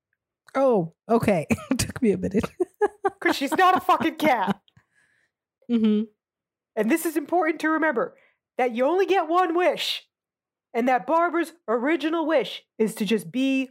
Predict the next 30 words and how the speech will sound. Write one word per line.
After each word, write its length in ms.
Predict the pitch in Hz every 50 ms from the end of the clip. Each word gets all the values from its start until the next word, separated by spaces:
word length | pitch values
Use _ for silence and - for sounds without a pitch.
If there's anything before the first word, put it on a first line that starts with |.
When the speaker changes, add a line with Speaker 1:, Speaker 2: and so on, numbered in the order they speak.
| _ -
Speaker 2:
like 360 | 208 233 226 233 226 - _ _ _ _ _ _ _ _ -
Diana. 480 | - 233 233 233 226 220 190 - - - _ _ _ _ _ _ _ _ _ _
Strong 680 | - - - 254 247 247 240 240 240 240 240 233 226 - _ _ _ _
and 100 | 196 185 175
confident 580 | 226 233 233 226 220 226 220 226 214 208 208 - _ _ _ _ _ -
and 120 | 180 180 -
sexy. 440 | - 214 180 - - 196 170 - _ _ _ _ _ _ _ _ _ _ -
Not 420 | 226 240 262 277 285 285 - - _ _ _ _ -
a 220 | 233 233 233 233 226 -
Speaker 1:
Right. 200 | 247 190 143 -
Speaker 2:
fucking 540 | 381 370 381 - 392 381 370 349 370 370 - - _ _ _ - - 349 392 392
animal. 580 | 370 349 285 240 214 202 - 233 - - - _ _ _ _ _ _ _ _ - _ - -
Speaker 1:
Right. 240 | 320 247 165 143 - 202
And 160 | 208 220 226
she 120 | - 247
gets 360 | 220 254 277 330 320 - - -
that. 340 | 160 139 139 131 135 - - -
And 160 | 165 180 175
then 160 | 180 180 180
it's 180 | 185 175 - -
Maxwell 540 | 180 180 202 247 - - - - 185 180 180
Lord 440 | 175 196 220 226 196 170 165 160 156
who 160 | 180 185 175
says, 400 | - - 180 160 156 156 156 - -
"Okay, 520 | 226 277 - 233 196 180 170 175 185 - _ _ _ _ _ _ _ _ _ -
I 120 | 185 185
can 200 | 185 - 208 185
give 200 | 180 175 220 240 233
you 160 | 214 180 170
that. 540 | 170 151 139 143 165 175 180 - - - -